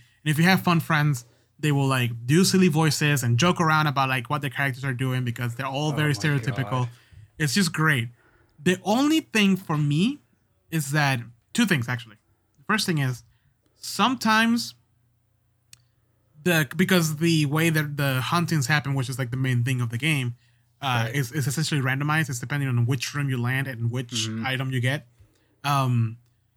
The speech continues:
Speaker 1: sometimes you get the really shitty, complex huntings, which,
Speaker 2: Right.
Speaker 1: 'cause when that, when a hunting happens, you have to split into two, uh, groups, essentially the, the, the betrayer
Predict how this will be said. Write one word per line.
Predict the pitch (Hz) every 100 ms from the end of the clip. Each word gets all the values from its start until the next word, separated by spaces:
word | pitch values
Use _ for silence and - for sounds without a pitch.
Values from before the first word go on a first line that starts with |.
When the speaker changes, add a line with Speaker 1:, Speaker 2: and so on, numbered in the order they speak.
| _ _ _ _ _ _ _ _ _ _
Speaker 1:
sometimes | - 233 - 226 214 202 202 190 - -
you | 160 143
get | 165 156 139 131
the | 135 131 123
really | 160 180 175
shitty, | - - 143 143 131 127 120 _ _ _
complex | 143 131 135 131 123 - - - _ _ _ _ -
huntings, | 147 127 117 113 113 -
which, | 127 117 120
Speaker 2:
Right. | 107 98 - - _ _ _
Speaker 1:
'cause | 170 151
when | 170
that, | 185 208 185
when | 185
a |
hunting | 208 226 220
happens, | 185 160 147 143 - _ 151
you | 147 156 143 139
have | 139 156
to | 147
split | 127 - 156 135
into | 135 120
two, | 120 - 151 127 120 - _ _ _ _ -
uh, | 131
groups, | 123 147 117 -
essentially | 127 156 143 143
the, | 127 131 127 123 123
the, | 117 123 120
the | 131
betrayer | 117 123 - 170 190 208